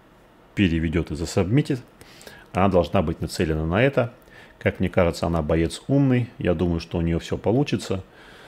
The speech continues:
Но за один четырнадцать я её забирать не буду. Ну, а вы смотрите сами, нужно ли вам это или нет. Ну и главное событие. Жозеф Бенавидес против Дэвисона Фигуэреда. Вообще,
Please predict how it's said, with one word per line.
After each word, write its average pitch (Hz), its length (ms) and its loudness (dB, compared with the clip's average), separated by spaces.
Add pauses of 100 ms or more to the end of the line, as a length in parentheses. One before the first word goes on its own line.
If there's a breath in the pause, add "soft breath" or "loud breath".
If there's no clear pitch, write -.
(580 loud breath)
Но 151 200 2
за 107 140 8
один 104 200 6
четырнадцать - 500 2
я 101 120 4
её 92 100 4
забирать 80 420 -2
не 80 80 0
буду. 73 300 -6 (440 loud breath)
Ну, 113 240 0
а - 40 0
вы 104 120 -2
смотрите 85 440 -4
сами, 80 260 -2
нужно 95 260 2
ли 87 100 2
вам 80 200 0
это - 140 -6
или 76 260 -8
нет. 78 280 -10 (2000 loud breath)
Ну 120 260 2
и 101 80 4
главное 90 400 4
событие. 117 640 0 (580 loud breath)
Жозеф 82 480 -2
Бенавидес 98 500 -4
против 95 420 -4
Дэвисона 92 460 -2
Фигуэреда. 82 680 -4 (2250 loud breath)
Вообще, 170 580 4